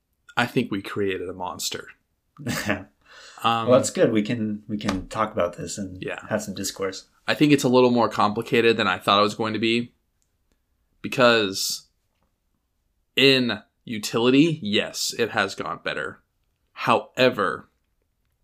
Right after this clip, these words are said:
Speaker 1: to summarize my thoughts, so we can dive deep a little bit, 'cause I honestly think what I have to say alone would not fit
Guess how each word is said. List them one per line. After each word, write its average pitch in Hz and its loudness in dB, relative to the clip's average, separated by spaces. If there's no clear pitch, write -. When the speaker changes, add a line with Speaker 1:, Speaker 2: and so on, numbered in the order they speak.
Speaker 1:
to 110 -8
summarize 113 2
my 104 -2
thoughts, 87 -6
so 107 -8
we 107 -4
can 104 -6
dive 98 -2
deep 107 -6
a 104 -10
little 98 -6
bit, - -8
'cause 120 -6
I 165 6
honestly 135 2
think 117 -4
what 110 -2
I 113 2
have 113 -2
to 107 -6
say 104 -2
alone 117 4
would 113 0
not 117 2
fit - -2